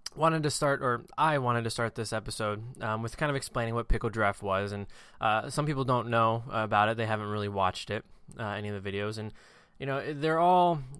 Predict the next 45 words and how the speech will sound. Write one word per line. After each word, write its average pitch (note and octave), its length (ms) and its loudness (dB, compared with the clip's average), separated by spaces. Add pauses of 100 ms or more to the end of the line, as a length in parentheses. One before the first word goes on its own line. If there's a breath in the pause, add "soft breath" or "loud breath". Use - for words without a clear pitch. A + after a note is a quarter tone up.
(180)
tutorial, C#3 600 2
uh, C#3+ 140 2
some G#3 160 -2
of G3+ 60 0
them E3+ 120 0
are C#3+ 60 2
tutorials A2+ 680 0
and, G#2+ 240 -2
you A2+ 80 -6
know, G2 200 -2
how-tos, A2+ 880 0
and, G2+ 160 -6 (640 loud breath)
you C3 80 -6
know, B2 180 0
th-, B2+ 160 -10 (480)
we D3+ 160 -2
tried F3 320 4
making C#3 460 0
good, B2 340 -2 (180)
you B2 120 -2
know, A2+ 100 2
uh, A2 280 2
good - 200 -4
content. A#2+ 640 2
Um, G#2+ 340 -6 (920)
the B2+ 360 -2 (560 soft breath)
first F#3+ 280 2
video C#3 180 4
that B2 140 4
we A2+ 80 -2
created A2+ 400 -2
was G#2+ 300 -2
the, G#2 200 -4
uh, G2 340 -4
the, G2+ 200 -10 (580)
the, - 160 -12
the A2 100 -12
lemonade, A#2 600 0
how A2+ 180 -2
to A2 120 0
create A2 320 -4
lemonade G#2 340 -4
a G2+ 60 -6
traditional G#2+ 480 -6
way. G2+ 220 -2